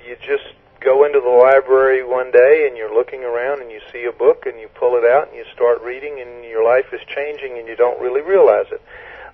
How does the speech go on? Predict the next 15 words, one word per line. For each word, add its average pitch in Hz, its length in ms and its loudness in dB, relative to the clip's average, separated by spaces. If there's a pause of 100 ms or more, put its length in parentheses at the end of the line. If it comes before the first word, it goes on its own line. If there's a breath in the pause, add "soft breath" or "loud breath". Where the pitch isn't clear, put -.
The - 60 -4
book - 360 4
that 135 120 6
I 139 280 6
happened 147 300 2
to 123 60 -6
pull 127 300 0
out 131 240 2
and 113 180 -6
look 131 220 4
at 127 280 4
was 120 260 -8
called 127 480 2
Abominable 139 800 0 (200)
Snowmen 120 560 -4